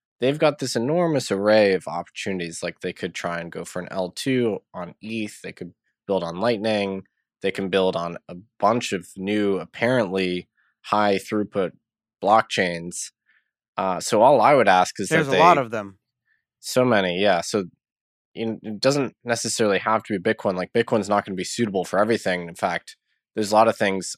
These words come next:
Speaker 1: I would say Bitcoin is not suitable for, like the insertion and storage of arbitrary data, um, or adding tokens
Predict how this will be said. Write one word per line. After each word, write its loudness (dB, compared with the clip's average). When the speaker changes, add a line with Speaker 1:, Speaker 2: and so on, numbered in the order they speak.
Speaker 1:
I -4
would -6
say -6
Bitcoin -4
is -8
not -2
suitable -6
for, -4
like -8
the 0
insertion 0
and -4
storage 0
of -6
arbitrary -2
data, -4
um, -2
or 2
adding 2
tokens -4